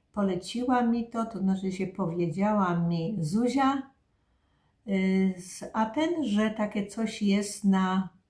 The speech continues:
Tamu czy Temu, jak to się nazywa, nie mam pojęcia.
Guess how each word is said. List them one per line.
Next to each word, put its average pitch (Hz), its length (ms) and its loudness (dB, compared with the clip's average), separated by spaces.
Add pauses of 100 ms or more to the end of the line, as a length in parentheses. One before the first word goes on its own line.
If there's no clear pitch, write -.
(640)
Tamu 247 440 2
czy - 160 -10
Temu, 220 340 0
jak 185 260 0
to 190 60 -16
się - 180 -12
nazywa, 220 480 0 (340)
nie 208 280 4
mam 190 220 6
pojęcia. 226 580 2